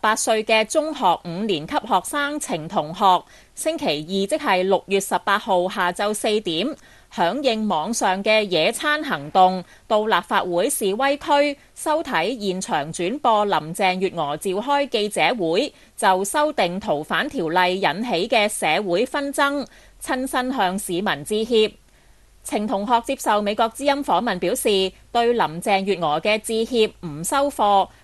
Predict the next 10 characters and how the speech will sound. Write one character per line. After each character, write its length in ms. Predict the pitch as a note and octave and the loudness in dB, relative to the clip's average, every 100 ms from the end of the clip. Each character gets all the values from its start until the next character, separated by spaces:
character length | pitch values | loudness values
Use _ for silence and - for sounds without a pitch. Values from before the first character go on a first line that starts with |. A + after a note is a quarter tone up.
| - | -6
覺 160 | C#4 C4+ | -4 -2
得 100 | F#4 | -2
佢 260 | C#4 F#3+ | 0 0
好 200 | B3 G3+ | 0 -4
似 160 | D4+ A3 | -2 -4
係 280 | C4 F#3 F#3 | 0 0 -2
敷 240 | - D4+ | -2 -4
衍 240 | C#4+ F#3 B3 | 0 -2 0
了 180 | F#3+ G3+ | -2 0
事， 400 | - F#3+ F3 | 0 0 0